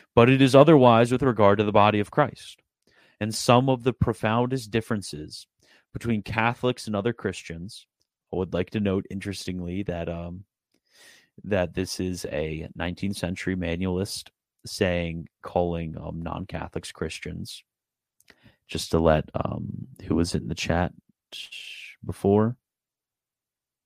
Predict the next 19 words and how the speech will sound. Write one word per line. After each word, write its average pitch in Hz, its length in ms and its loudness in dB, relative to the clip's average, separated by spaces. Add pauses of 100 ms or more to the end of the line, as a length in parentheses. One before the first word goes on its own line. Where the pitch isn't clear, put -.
(1700)
Let's 101 160 -10
see. - 440 -10 (3750)
Prots 107 360 6
are 113 80 4
not 104 220 2
Christians. 87 680 -4
Change 92 320 -2
my 87 120 0
mind. 80 480 -8 (720)
Well, 82 420 -4 (120)
here 90 220 -2
is 85 340 -4 (300)
Father 90 340 4
Sylvester 87 440 -4
Joseph 82 360 -6
Hunter 85 300 -6
changing - 380 -12
your 62 140 -12
mind. - 380 -14